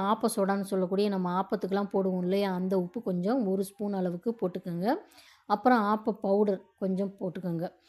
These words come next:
அதையும் போட்டு நல்லா கலந்துக்கிட்டு, நல்-, அதை எடுத்து தனியா வச்சுக்கிட்டு, நம்ம பண்ண போற அந்த குக்கரை வந்து நம்ம ப்ரீ ஹீட் பண்ணணும். இந்த என்-, எ-, அடிக்கனமான பாத்திரம், அது குக்கரா இருக்கலாம், வேற எதுனா பாத்திரமா கூட இருக்கலாம்.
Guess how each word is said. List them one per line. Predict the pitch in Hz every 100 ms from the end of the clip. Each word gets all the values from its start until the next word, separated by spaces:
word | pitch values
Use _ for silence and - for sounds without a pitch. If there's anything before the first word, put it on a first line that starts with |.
| _ -
அதையும் | 196 208 226
போட்டு | 214 196 214
நல்லா | 185 180 214 214
கலந்துக்கிட்டு, | 185 185 196 180 175 196
நல்-, | 208 180 185 - 190
அதை | 185 175
எடுத்து | 185 220 247
தனியா | 208 170 202 190
வச்சுக்கிட்டு, | 165 196 180 202 294 - - _ -
நம்ம | 208 208
பண்ண | 208 202
போற | 208 214
அந்த | 185 180
குக்கரை | 185 190 226 208
வந்து | 185 214
நம்ம | 208 202
ப்ரீ | 214 226 220
ஹீட் | 214 214
பண்ணணும். | 175 165 170 247 415 - - - _
இந்த | 214 208 208
என்-, | 208 220 202
எ-, | 202 202 190
அடிக்கனமான | 196 240 240 220 208 220 214
பாத்திரம், | 190 196 190
அது | 185 180
குக்கரா | 190 220 214 202
இருக்கலாம், | 190 185 202 208
வேற | 190 190
எதுனா | 190 190 202
பாத்திரமா | 196 185 196 190 185
கூட | 190
இருக்கலாம். | 185 175 - 180 220